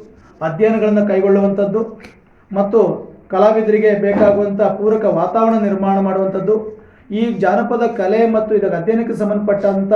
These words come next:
ಪೂರಕ ವಾತಾವರಣ ನಿರ್ಮಾಣ ಮಾಡೋದ್ರ ಮೂಲಕ ಅಧ್ಯಯನಕ್ಕೆ ಬೇಕಾದಂಥ ಎಲ್ಲ ಪರಿಕರಗಳನ್ನು ಒದಗಿಸುವಂಥದ್ದು, ಈ ನಮ್ಮ ನೆಲದ ಸಂಸ್ಕೃತಿಯನ್ನ ಕಟ್ಟಿ ನಿಲ್ಲಿಸುವಂಥ ಕೆಲಸವನ್ನ ಮಾಡೋದಕ್ಕೆ ಜಾನಪದ ಪರಿಷತ್ ಕೆಲಸ ಮಾಡ್ತಾ ಇದೆ. ಇದಕ್ಕೆ ಸಂಬಂಧಪಟ್ಟ ಹಾಗೆ ಉತ್ತರ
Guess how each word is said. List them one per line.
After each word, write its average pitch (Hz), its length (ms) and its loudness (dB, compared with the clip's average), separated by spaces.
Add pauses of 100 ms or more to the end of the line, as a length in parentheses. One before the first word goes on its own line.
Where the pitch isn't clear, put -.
(580)
ಪೂರಕ 220 240 2
ವಾತಾವರಣ 202 400 2
ನಿರ್ಮಾಣ 202 320 2
ಮಾಡೋದ್ರ 202 300 2
ಮೂಲಕ 196 280 -2
ಅಧ್ಯಯನಕ್ಕೆ 214 600 0
ಬೇಕಾದಂಥ 196 480 0
ಎಲ್ಲ 208 320 0
ಪರಿಕರಗಳನ್ನು 214 560 -2
ಒದಗಿಸುವಂಥದ್ದು, 190 920 -6 (340)
ಈ 247 140 0
ನಮ್ಮ 226 260 2 (440)
ನೆಲದ 226 320 4 (840)
ಸಂಸ್ಕೃತಿಯನ್ನ 226 680 0 (340)
ಕಟ್ಟಿ 220 260 -4
ನಿಲ್ಲಿಸುವಂಥ 214 640 0 (360)
ಕೆಲಸವನ್ನ 214 520 0
ಮಾಡೋದಕ್ಕೆ 190 840 0
ಜಾನಪದ 202 440 0
ಪರಿಷತ್ 170 340 -6
ಕೆಲಸ 160 280 -8
ಮಾಡ್ತಾ 156 220 -4
ಇದೆ. - 320 -12 (1400)
ಇದಕ್ಕೆ 226 300 -6
ಸಂಬಂಧಪಟ್ಟ 208 460 -2
ಹಾಗೆ 180 520 -4
ಉತ್ತರ 202 180 -8